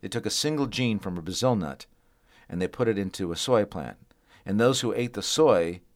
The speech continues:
who were allergic to Brazil nuts, not knowing it was in there, became, had the same allergic reaction as if they'd eaten the nut, 'cause that protein was in there. Fortunately, that was not, not then commercialized. So it also lowers nutrition. What happens is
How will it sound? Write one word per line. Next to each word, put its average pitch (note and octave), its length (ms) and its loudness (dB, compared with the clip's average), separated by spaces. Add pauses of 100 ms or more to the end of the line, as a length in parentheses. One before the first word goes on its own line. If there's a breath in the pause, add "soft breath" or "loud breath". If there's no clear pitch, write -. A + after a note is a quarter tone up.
who G#2 100 -6
were F#2 140 2
allergic G#2 440 -2
to F#2+ 140 -6
Brazil F2+ 340 0
nuts, E2+ 440 -6
not A2 240 -2
knowing A2 200 -2
it F2 40 -10
was E2+ 120 -14
in F#2 60 -4
there, A2+ 240 0 (180 loud breath)
became, F#2+ 400 -4 (440)
had G2+ 160 0
the - 60 -12
same A2+ 200 -2
allergic G2+ 320 -4
reaction D#2 320 -4 (180 soft breath)
as F2 80 -10
if F2+ 80 -8
they'd E2+ 140 -4
eaten E2 160 -10
the D#2 80 -8
nut, D#2 220 -8 (200)
'cause F#2 140 -10
that - 180 -6
protein E2 340 -8
was C#2 140 -10
in D#2+ 120 -6
there. G1+ 200 -12 (640 soft breath)
Fortunately, F2 380 -4
that C#2 100 -8
was D2+ 140 -16
not, D#2 240 -10
not C2 200 -12 (100)
then D2 160 -12
commercialized. - 720 -8 (480 loud breath)
So G#2+ 300 4 (360)
it A#2+ 180 0
also F3 320 4
lowers A#2+ 440 4
nutrition. B2 640 0
What A2 160 -2
happens B2+ 500 -2
is D#2+ 300 -4